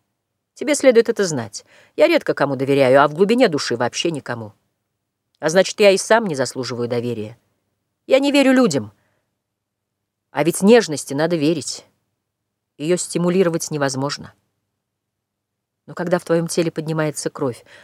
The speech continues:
оно, твоё тело, доверяет женщине», — сказала она, взглянув на него. «Ты ведь не можешь тогда не верить, разве не так?» «Увы, это так. В том-то и причина всех моих бед.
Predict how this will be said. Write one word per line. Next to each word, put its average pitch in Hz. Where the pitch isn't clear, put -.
оно, 156
твоё 117
тело, 117
доверяет 151
женщине», — 117
сказала 139
она, 160
взглянув 143
на 117
него. 113
«Ты 240
ведь 220
не 269
можешь 196
тогда 131
не 151
верить, 135
разве 156
не 180
так?» -
«Увы, 131
это -
так. -
В -
том-то 285
и -
причина 233
всех -
моих 117
бед. 110